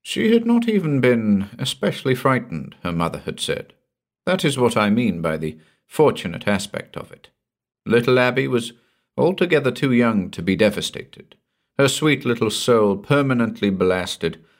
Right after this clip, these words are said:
her mentality wrenched and twisted away from normality, even by seeing with her round, china blue eyes what she said she had seen up there on the steel hillside.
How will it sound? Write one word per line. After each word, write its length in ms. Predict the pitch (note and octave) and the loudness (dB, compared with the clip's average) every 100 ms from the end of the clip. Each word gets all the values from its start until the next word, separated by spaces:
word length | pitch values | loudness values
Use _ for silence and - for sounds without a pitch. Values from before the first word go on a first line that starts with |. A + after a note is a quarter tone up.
| _ | _
her 80 | D#3 | 0
mentality 760 | D#3+ D#3+ - D#3 D3 B2 A#2 A#2+ | 0 0 -2 -2 0 0 0 -2
wrenched 600 | A2 C#3 C3+ G2+ - - | 2 2 2 -2 -6 -6
and 200 | A#2 A#2 | -4 -4
twisted 420 | - G3 G3+ D3+ | 2 2 2 0
away 320 | C3+ A#2+ C3 | 2 4 4
from 260 | A#2+ A#2+ A2+ | 2 0 0
normality, 680 | G#2+ G#2 G#2 G2+ F2 F#2 - - | 0 2 2 2 0 -4 -6 -4
even 260 | D3+ C#3+ B2 | 0 2 2
by 160 | A2+ | 2
seeing 680 | A2 - - D3+ B2+ F2+ D2+ | 0 -2 0 2 2 0 -4
with 180 | E2 D#2+ | -8 -8
her 200 | - E2 | -4 -4
round, 560 | D#2+ F#2+ G#2+ A2 A2 - _ _ | 0 0 0 -4 -8 -12 _ _
china 400 | - - A#2+ C3+ | -4 0 2 2
blue 200 | A#2+ G#2+ | 2 4
eyes 520 | F#2 D2+ C2+ C#2 C2+ - _ _ _ - | 4 0 -6 -10 -12 -14 _ _ _ 0
what 180 | B2 | 0
she 180 | - D3+ | 2 0
said 360 | C#3 - B2 G2+ | 0 2 2 2
she 120 | A2+ | 0
had 140 | G#2 | 0
seen 520 | - - G2 D#2 C#2+ C2+ _ _ _ - | -2 -2 -2 -2 -10 -14 _ _ _ -6
up 220 | E2+ - | -6 -6
there 420 | - F2+ F2 D#2+ | 0 2 4 2
on 120 | D#2 | 0
the 160 | D2 C#2 | -4 -8
steel 560 | - - G2+ F2+ D#2+ C#2+ | -8 -6 -2 0 0 -4
hillside. 680 | - E2+ E2 D#2 C#2+ C2+ | -2 -2 -2 -4 -4 -6